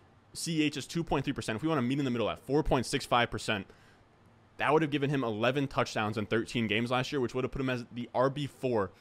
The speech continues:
in point five P P R. The R B four. Clyde Edwards, and that was just on the workload last year. If he just gets a little bit of luck in the touchdown department,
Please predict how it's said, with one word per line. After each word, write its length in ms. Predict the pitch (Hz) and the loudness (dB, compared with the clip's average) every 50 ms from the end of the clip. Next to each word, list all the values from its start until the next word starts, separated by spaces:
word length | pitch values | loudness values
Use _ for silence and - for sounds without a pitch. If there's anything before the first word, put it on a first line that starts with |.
| - - - - | -20 -18 -8 -4
in 120 | 123 117 | -4 -4
point 320 | 110 - - 127 131 127 110 | -4 -4 -4 -4 -4 -4 -2
five 260 | - 127 117 110 - | -2 0 0 0 -2
P 80 | - 113 | -4 -6
P 160 | - - 101 | -4 -2 -2
R. 180 | 92 85 76 - - - - - - - - - - - - - - - _ _ - - _ - | -2 -2 -2 -6 -14 -20 -20 -20 -20 -20 -20 -20 -20 -20 -20 -20 -20 -20 _ _ -20 -20 _ -6
The 160 | 131 131 - - | -6 -6 -2 2
R 180 | 117 127 127 135 | 4 4 6 4
B 280 | 135 139 147 131 127 123 - | 4 0 -2 -4 -6 -10 -14
four. 440 | - - - - - 131 107 85 - - - - - - - | -20 -16 -8 -4 -2 -2 -2 -4 -6 -10 -12 -14 -14 -16 -6
Clyde 220 | - - 151 170 | 0 0 2 4
Edwards, 160 | 180 175 165 | 4 2 2
and 100 | - 160 | 0 0
that 80 | 147 160 | 0 0
was 80 | 180 175 | 0 0
just 100 | 185 175 | 0 0
on 80 | 170 | 2
the 80 | 165 139 | 2 2
workload 420 | 117 131 139 - - 143 127 110 | 2 2 0 2 0 -2 0 0
last 280 | 104 107 113 110 - - | 0 0 0 -2 -4 -6
year. 100 | 92 87 | -6 -6
If 60 | - | -4
he 80 | 135 139 | -4 -2
just 160 | 151 147 127 | -2 -2 0
gets 160 | 165 147 - | 0 0 0
a 20 | |
little 340 | 127 120 135 160 175 180 185 | -2 -2 0 2 2 4 2
bit 140 | 165 170 160 | 2 2 2
of 120 | 151 120 | 0 2
luck 200 | 123 131 139 139 | 2 0 0 0
in 60 | 143 127 | 0 -2
the 80 | 113 | -2
touchdown 380 | - - 123 117 - - 139 139 | -2 -2 -2 0 0 0 0 0
department, 420 | 135 - 135 135 131 151 151 151 | 0 0 0 0 0 0 -4 -6